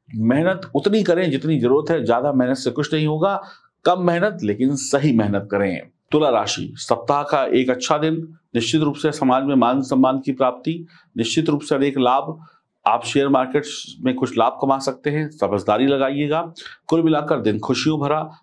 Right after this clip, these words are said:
महत्वपूर्ण निर्णय सोच समझ कर लें। वृश्चिक राशि, किसी धार्मिक गतिविधि में शामिल होंगे, बच्चों का साथ और सहयोग आपके हृदय को प्रसन्नता देगा, बच्चों की पढ़ाई लिखाई अच्छी, बच्चों की नौकरी भी अच्छी चलेगी, आपकी नई नौकरी के ऑफर आ सकते हैं, जीवन साथी के प्रति लगाव रहेगा।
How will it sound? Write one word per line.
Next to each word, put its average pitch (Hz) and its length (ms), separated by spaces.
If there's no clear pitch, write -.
महत्वपूर्ण 120 420
निर्णय 135 200
सोच 131 260
समझ 101 220
कर - 120
लें। 92 240
वृश्चिक 127 340
राशि, 147 300
किसी 104 200
धार्मिक 110 380
गतिविधि 143 360
में 147 120
शामिल 147 360
होंगे, 151 360
बच्चों 110 320
का 120 100
साथ 120 340
और 113 80
सहयोग 117 380
आपके 113 220
हृदय 107 220
को 117 140
प्रसन्नता 117 440
देगा, 151 280
बच्चों 110 300
की 104 80
पढ़ाई 101 260
लिखाई 139 280
अच्छी, 143 280
बच्चों 107 340
की 107 280
नौकरी 117 360
भी 113 340
अच्छी - 260
चलेगी, 156 460
आपकी 110 320
नई 120 180
नौकरी 117 340
के 117 60
ऑफर 139 280
आ 143 80
सकते 147 300
हैं, 135 80
जीवन 113 220
साथी 113 340
के 117 80
प्रति 117 240
लगाव 110 340
रहेगा। 147 340